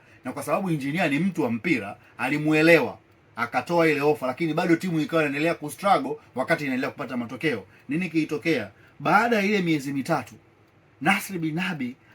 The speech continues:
alionekana hatari na tishio, si tu kwa Tanzania, hata nje ya mipaka ya Tanzania. Kwa nini? Kwa sababu alijua falsafa ya mpira wa Afrika unahitaji kitu gani. Kwa hiyo unakuta mtu kama Nabi,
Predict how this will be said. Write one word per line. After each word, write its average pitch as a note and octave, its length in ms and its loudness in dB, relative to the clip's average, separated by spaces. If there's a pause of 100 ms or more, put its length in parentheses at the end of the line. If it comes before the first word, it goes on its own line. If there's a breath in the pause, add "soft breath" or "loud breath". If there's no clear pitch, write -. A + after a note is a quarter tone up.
alionekana C3+ 680 -4
hatari D#3+ 760 2
na C#3+ 100 -4
tishio, C3 440 -6
si F#3+ 240 -6 (180)
tu G#3 100 -8
kwa E3 140 -6
Tanzania, D3+ 500 -2 (280 loud breath)
hata E3 320 0
nje F3 300 2
ya D3 80 2
mipaka D3 420 0
ya B2+ 100 0
Tanzania. B2 520 -4
Kwa C3 180 -4
nini? D3+ 240 -2 (320 soft breath)
Kwa C3 100 -6
sababu C#3 500 -2 (220 loud breath)
alijua D3 640 0
falsafa D#3 720 -4
ya B2 120 -4
mpira B2+ 500 0 (280 loud breath)
wa B2+ 160 4
Afrika D3 400 2
unahitaji A2+ 440 -4
kitu G#2+ 220 -12
gani. C3+ 280 2 (320 loud breath)
Kwa D3 100 0
hiyo E3+ 80 4
unakuta E3 340 0
mtu F#3+ 200 -2
kama F3+ 240 -2
Nabi, F3 400 0